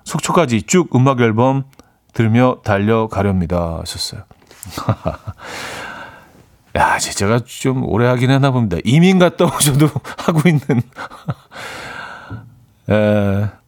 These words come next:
너무 감사드리고, 반가워해 주셔서 너무 감사드리고요. 근데 가끔 뭐 그렇지 않습니까? 오랜만에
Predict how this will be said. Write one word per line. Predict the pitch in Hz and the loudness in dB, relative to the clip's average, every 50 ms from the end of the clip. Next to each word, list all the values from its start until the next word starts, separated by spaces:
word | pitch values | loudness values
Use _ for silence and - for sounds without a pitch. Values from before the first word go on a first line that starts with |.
| _ _ _ _ - | _ _ _ _ -2
너무 | 110 113 127 123 | 0 2 2 2
감사드리고, | 131 123 139 143 147 139 123 123 110 | 2 2 4 4 2 4 2 0 2
반가워해 | - - 131 156 160 165 170 165 165 160 170 160 | 2 2 4 4 6 6 6 6 4 4 4 2
주셔서 | 123 120 117 147 151 143 156 | 2 2 2 4 4 4 4
너무 | 147 127 127 127 | 2 2 2 2
감사드리고요. | 135 117 113 110 120 117 107 101 98 92 113 143 147 92 78 71 - _ _ - 104 - - _ - - - - - - - - _ - | 2 2 2 2 2 2 2 0 0 0 0 0 0 -2 -4 -6 -10 _ _ -18 -18 -18 -18 _ -20 -20 -20 -20 -20 -20 -20 -20 _ -4
근데 | - 151 | 0 0
가끔 | 151 - 151 147 - - 208 190 | 2 2 2 0 2 2 2 2
뭐 | 202 185 | 2 2
그렇지 | - 147 156 135 - 190 | 2 0 0 2 2 0
않습니까? | 190 175 - 170 143 123 104 165 | 0 0 0 0 0 0 2 2
오랜만에 | 151 117 110 131 160 185 190 185 180 165 160 156 139 113 | 2 2 2 2 4 4 4 4 4 4 4 2 2 0